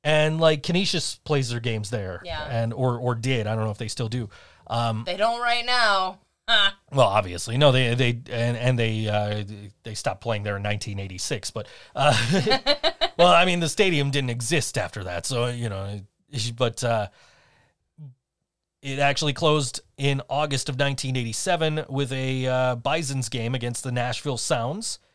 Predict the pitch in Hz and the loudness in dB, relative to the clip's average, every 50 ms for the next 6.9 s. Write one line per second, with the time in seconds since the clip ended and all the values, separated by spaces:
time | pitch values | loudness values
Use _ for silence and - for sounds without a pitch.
0 | _ _ - 101 107 104 101 101 113 - - - 127 - - 139 127 135 131 - | _ _ -6 -4 -2 -2 -2 -2 -4 -6 -4 -6 -6 -2 0 0 0 0 -2 0
1 | 127 127 127 139 - - 143 131 143 156 - 160 135 117 131 180 214 - - _ | 0 0 -2 -2 -2 -2 -2 -2 -2 0 2 2 2 2 0 -2 -6 -8 -16 _
2 | _ _ _ _ _ _ _ _ 113 113 113 - - - - - 160 170 165 - | _ _ _ _ _ _ _ _ -6 -6 -6 -8 -8 -10 -6 -4 -4 -4 0 0
3 | 170 165 165 143 - - 143 143 170 190 185 151 190 185 185 - - 175 180 - | 2 0 0 0 0 0 0 2 2 0 -2 -4 -6 -6 -6 -4 -4 -4 -2 -4
4 | - - - 143 - - - 135 110 98 95 73 64 - - - _ _ _ _ | -4 -4 -4 -4 -4 -4 -4 -4 -4 -4 -8 -10 -10 -10 -10 -12 _ _ _ _
5 | _ _ _ _ _ - 104 110 113 110 110 113 120 - _ _ _ _ - 143 | _ _ _ _ _ -6 -4 -2 0 0 -2 -2 -6 -8 _ _ _ _ -4 -2
6 | 143 143 139 131 131 131 127 131 131 127 127 127 113 127 123 135 131 127 | 0 0 2 0 0 0 0 0 0 0 0 -2 -2 -2 -2 -2 -4 -4